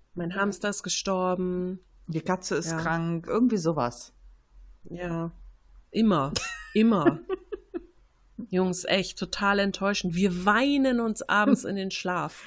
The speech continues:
Speaker 2: Jeden Tag schreiben wir uns darüber. <laughs>
Speaker 1: Ja.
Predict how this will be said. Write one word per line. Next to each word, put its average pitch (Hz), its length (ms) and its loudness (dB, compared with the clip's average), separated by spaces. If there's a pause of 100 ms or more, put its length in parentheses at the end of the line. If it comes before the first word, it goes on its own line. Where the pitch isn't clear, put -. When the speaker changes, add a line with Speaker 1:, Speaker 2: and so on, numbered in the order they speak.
(140)
Speaker 2:
Jeden 247 260 4
Tag 233 240 2
schreiben 220 400 2
wir 123 120 0
uns 147 200 -6
darüber. 147 680 0
<laughs> - 20 4 (760)
Speaker 1:
Ja. 190 380 -4